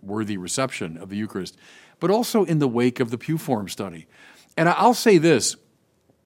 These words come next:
I'm the one that rang the bell at the Bishops' Conference.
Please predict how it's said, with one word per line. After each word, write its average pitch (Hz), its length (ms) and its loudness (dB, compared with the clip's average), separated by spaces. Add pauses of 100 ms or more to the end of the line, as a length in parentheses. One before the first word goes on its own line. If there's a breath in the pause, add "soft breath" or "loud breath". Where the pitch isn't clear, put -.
(160)
I'm 160 160 4
the 190 80 4
one 160 160 4
that 139 80 2
rang 127 260 2
the 117 80 2
bell 117 320 2
at 95 80 -12
the 104 80 -10
Bishops' 113 320 -4
Conference. 87 540 -10